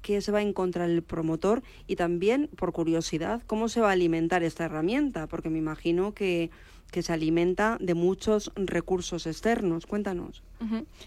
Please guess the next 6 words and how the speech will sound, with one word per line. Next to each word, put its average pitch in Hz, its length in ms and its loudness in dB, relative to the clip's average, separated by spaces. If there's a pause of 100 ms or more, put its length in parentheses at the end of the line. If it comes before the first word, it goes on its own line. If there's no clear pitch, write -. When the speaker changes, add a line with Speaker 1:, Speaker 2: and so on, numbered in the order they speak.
(120)
Speaker 2:
efectivamente. 190 720 -4 (540)
Eh, 190 340 2
bueno, 185 180 0
es 185 120 -2
una 202 120 4
recopilación 185 1160 0